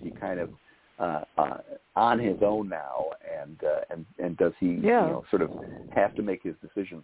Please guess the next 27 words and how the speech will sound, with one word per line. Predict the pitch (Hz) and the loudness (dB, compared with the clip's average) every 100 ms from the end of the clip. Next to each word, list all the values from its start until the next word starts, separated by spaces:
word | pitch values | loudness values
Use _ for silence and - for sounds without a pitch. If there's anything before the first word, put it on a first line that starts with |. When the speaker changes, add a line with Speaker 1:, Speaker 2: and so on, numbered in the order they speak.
| - | -10
Speaker 1:
for | 71 | -10
himself? | 76 - - - - - _ _ _ _ _ _ _ _ _ _ _ _ _ _ - _ - | -8 -2 0 0 -4 -20 _ _ _ _ _ _ _ _ _ _ _ _ _ _ -20 _ 2
Speaker 2:
So | 208 | 4
where | 214 262 | 6 6
does | 320 311 | 4 2
that | 285 247 | 2 2
leave | 285 269 | 0 0
him | 254 | 4
at | 247 233 | 4 4
the | 214 | 0
end, | 240 262 208 180 - - | 2 4 2 -2 -10 -12
and | 214 | -2
what | 226 240 | 2 4
does | 269 | 2
he | 262 | 0
want | 233 240 233 - | 2 4 4 2
for | 214 | 0
the | 214 | 0
future? | - 277 240 196 185 - - - - | 0 -2 -2 -2 -2 -4 -20 -20 -4
And | 208 233 | 2 4
is | 240 196 | 4 4
that | 226 220 | 2 4
mean | 247 269 247 | 2 4 4
letting | 247 247 240 | 4 4 2
done | 220 226 262 | 2 2 2
with | 277 | 0
him? | 285 302 320 | 0 0 -2